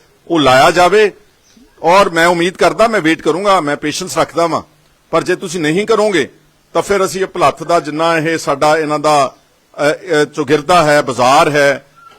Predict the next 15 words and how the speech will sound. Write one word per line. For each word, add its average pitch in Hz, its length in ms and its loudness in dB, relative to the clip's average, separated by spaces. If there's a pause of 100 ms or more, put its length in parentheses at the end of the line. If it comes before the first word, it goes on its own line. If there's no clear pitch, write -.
ਅਸੀਂ, 160 180 -4
ਸਾਨੂੰ 170 340 -2
ਮਜਬੂਰਨ 160 800 0 (1000)
ਭੁਲੱਥ 165 320 0
ਦੇ 175 120 0
ਥਾਣੇ 143 320 -2
ਦੇ 156 80 -2
ਮੂਹਰੇ 151 300 0
ਧਰਨੇ 127 380 -4
ਦੇ 131 80 0
ਵਿੱਚ 131 220 -6
ਜਾ 117 160 0
ਕੇ - 140 -8
ਬੈਠਣਾ 110 360 -10
ਪਵੇਗਾ। 92 400 -16